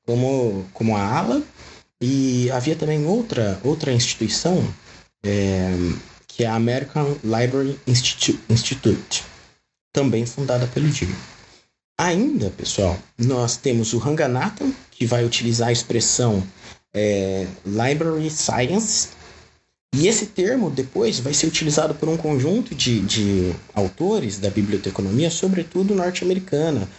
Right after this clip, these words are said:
com Jesse Shera. Então veja, parece que a biblioteconomia de fato tem uma preocupação com a cientificidade do seu conhecimento. Tem essa, essa procura, mas de fato na nossa graduação, nos nossos currículos, nós,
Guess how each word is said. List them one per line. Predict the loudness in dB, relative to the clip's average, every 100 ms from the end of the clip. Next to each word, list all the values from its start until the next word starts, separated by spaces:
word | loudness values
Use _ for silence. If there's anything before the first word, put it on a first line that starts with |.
| -20 -10 -2
com | 2 2 0
Jesse | 0 -2 -2
Shera. | -2 2 2 0 -4 -8 -14 -20 -20 -20 _
Então | 0 2
veja, | 2 0 0 -2
parece | 0 0 0
que | 0
a | 0
biblioteconomia | 2 0 0 -2 -2 0 2 0
de | 0 -2
fato | -2 -4 -6
tem | 0 2 2
uma | 0
preocupação | 0 -4 -2 -2 0 0 0
com | 0
a |
cientificidade | 0 2 0 0 -2 2 2 2 0
do | -2
seu | -2 0
conhecimento. | 0 0 0 2 2 2 0 -8 -20 -20 -20 _ _ _ _ _ _ _ _ _
Tem | 0 2 2 2
essa, | 0 0 -2 0
essa | 0 0
procura, | 0 -2 0 0 2
mas | 2 2 2
de | 0
fato | -4 -2 0 2 0 0 0
na | 2
nossa | 0 0 0
graduação, | 0 2 2 2 2
nos | 2 2 2
nossos | 2 0 -2
currículos, | -2 -4 0 2 2 2 -2 -2 -10 -20 _
nós, | -2 0 2 0 -4 -8